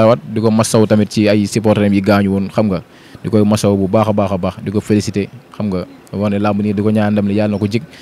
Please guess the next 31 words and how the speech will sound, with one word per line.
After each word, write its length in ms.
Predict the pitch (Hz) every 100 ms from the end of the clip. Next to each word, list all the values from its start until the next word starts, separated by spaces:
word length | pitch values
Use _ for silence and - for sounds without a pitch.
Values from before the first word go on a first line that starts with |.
| - - -
ñaan 160 | 113 113
la 40 |
Ibou 180 | 113 110
tamit 200 | 104 104
ak 100 | - -
Armée, 300 | 107 104 - -
bu 80 | 107
ñu 80 |
amatee 200 | 110 107
combat, 300 | - 107 95 95
Yàlla 180 | 101
na 60 | 104
la 60 | 104
Yàlla 220 | 98 95
may 140 | 95
ndam 180 | 92 131
quoi, 240 | 123 87 - - -
ak 80 | -
képp 220 | - 104 113
ku 60 |
nekk 160 | 110 104
équipe 260 | 101 101 98
Colobane 300 | 101 98 95
mbooloo, 280 | 90 87 92 - _ _ _ _ 104
ña 180 | 92
day 160 | 92 98
ñaanal 240 | 98 95 87
bu 60 |
baax 200 | 85 98
a 40 | 87
baax. 180 | 82